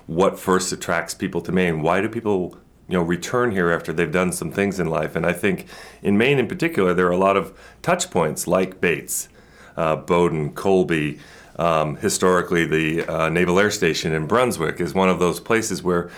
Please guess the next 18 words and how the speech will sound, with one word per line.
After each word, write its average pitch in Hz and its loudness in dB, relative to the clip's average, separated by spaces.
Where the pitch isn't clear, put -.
people 208 0
maybe 202 4
only 135 4
spend 143 -2
a 113 2
year 131 0
here, 80 -2
maybe 107 0
two 170 -2
years, 90 0
but - 0
something 139 0
grabbed 90 2
them. 73 -2
I - -6
mean, 85 0
to 101 -2
me, 98 2